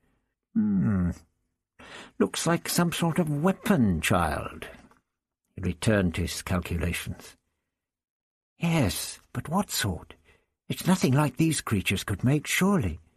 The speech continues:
"That's true. No?" The doctor pondered that, until a fresh burst of hummed instructions came from the Zarbi's control panel,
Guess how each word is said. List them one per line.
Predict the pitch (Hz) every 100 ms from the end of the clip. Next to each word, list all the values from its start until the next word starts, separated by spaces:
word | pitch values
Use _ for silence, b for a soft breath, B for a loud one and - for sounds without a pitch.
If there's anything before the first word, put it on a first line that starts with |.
| _ _ _ _ _ _ _ _ _
"That's | - 117 - -
true. | - 175 175 180 _ _ _ _ _ -
No?" | 107 147 247 - _ _ _ _ _ _ _ _ _ _ _ _ _
The | 92
doctor | 90 95 - 101
pondered | - 113 98 90 78
that, | 82 - - - _ _ _ -
until | 107 127
a | 127
fresh | - 160 -
burst | 104 151 160 - -
of | 120
hummed | - 170 151
instructions | 147 139 - 143 - 117 104 -
came | 127 123
from | 123 117
the | 110
Zarbi's | 123 123 113 107
control | - 98 - 120 101
panel, | - 92 82